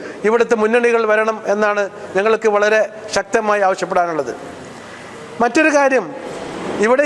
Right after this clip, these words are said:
ഈ തെരഞ്ഞെടുപ്പിന്, ഏഹ്, കാരണമായി വന്നത് നിലവിലുള്ള ഇവിടുത്തെ, നിലവിലുണ്ടായിരുന്ന, അല്ലെങ്കിൽ ഈ, ഏഹ്, സെക്കൻഡ് ടൈമിൽ രണ്ടായിരത്തി ഇരുപത്തൊന്ന് മുതലുള്ള ഇവിടുത്തെ എം എൽ എ രാജിവെച്ചത്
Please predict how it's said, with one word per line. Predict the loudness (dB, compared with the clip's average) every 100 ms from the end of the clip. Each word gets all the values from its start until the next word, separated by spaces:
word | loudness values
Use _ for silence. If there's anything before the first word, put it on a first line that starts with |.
| 2
ഈ | 4
തെരഞ്ഞെടുപ്പിന്, | 2 4 4 2 2 2 4 4 2 -2 2
ഏഹ്, | 4 4 0 -8 -6 -2
കാരണമായി | 0 2 2 2 4 2
വന്നത് | 2 4 4 2 -4 -10 -10 -10 0
നിലവിലുള്ള | 2 4 4 4 4 2
ഇവിടുത്തെ, | 2 0 2 4 4 0
നിലവിലുണ്ടായിരുന്ന, | 0 2 2 2 2 2 2 0 -2 0
അല്ലെങ്കിൽ | 2 2 2
ഈ, | 2
ഏഹ്, | 0 -2 -10 -16 -2 0 0
സെക്കൻഡ് | 0 0 2
ടൈമിൽ | 2 2 2
രണ്ടായിരത്തി | 2 0 0 0 0 0 -8 -14 -6 0
ഇരുപത്തൊന്ന് | 2 2 2 2 2
മുതലുള്ള | 4 4 4 2
ഇവിടുത്തെ | 2 0 2 2
എം | 4 2
എൽ | 2 0
എ | -2 -10 -6 0
രാജിവെച്ചത് | 2 2 0 0 2